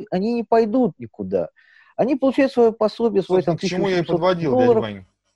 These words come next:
Speaker 1: Да,
Speaker 2: Извини, что
Speaker 1: я уже
Speaker 2: перебиваю в
Speaker 1: понял,
Speaker 2: очередной
Speaker 1: да.
Speaker 2: раз. А, собственно,
Speaker 1: <laughs> Я понял,
Speaker 2: по-,
Speaker 1: что ты
Speaker 2: посо-, пособие это, да, и вот это вот, э, желание забрать с белых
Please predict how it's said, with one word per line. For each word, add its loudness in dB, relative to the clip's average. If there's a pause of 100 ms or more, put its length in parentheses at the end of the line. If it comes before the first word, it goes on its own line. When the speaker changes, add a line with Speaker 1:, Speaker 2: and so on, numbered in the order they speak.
(340)
Speaker 1:
Да, 6
Speaker 2:
Извини, 2
что -8
Speaker 1:
я 6
уже 2
Speaker 2:
перебиваю 4
в 6
Speaker 1:
понял, 4
Speaker 2:
очередной 4
Speaker 1:
да. 4
Speaker 2:
раз. 0
А, 2
собственно, -4
Speaker 1:
<laughs> -12
Я 4
понял, 0
Speaker 2:
по-, 4
Speaker 1:
что 2
ты -4
Speaker 2:
посо-, 4
пособие -2
это, 0
да, 2
и -8
вот -8
это -8
вот, -8
э, -4 (680)
желание -2 (360)
забрать 0
с -16
белых -4